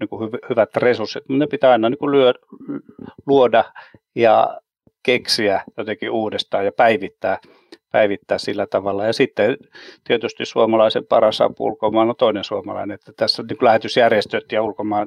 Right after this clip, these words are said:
kirkon ulkomaan toimijat tekee hyvää yhteistyötä ja sitten lähetystöt ja, ja niin edelleen, että, et ne pitää luoda ja päivittää noi, noi verkostot. Ja oma työterveyshuolto totta kai on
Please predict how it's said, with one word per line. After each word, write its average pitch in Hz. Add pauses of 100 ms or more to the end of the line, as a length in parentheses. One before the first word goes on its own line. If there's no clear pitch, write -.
kirkon 113
ulkomaan 107
toimijat 107
tekee 117
hyvää 104
yhteistyötä 101 (460)
ja 101
sitten 104
lähetystöt 98
ja, 98 (220)
ja 101
niin 98
edelleen, 95
että, -
et 113 (480)
ne -
pitää 127
luoda 104 (120)
ja -
päivittää 90
noi, 95 (160)
noi 92
verkostot. - (400)
Ja 110
oma 107
työterveyshuolto 110
totta 101
kai 98
on 98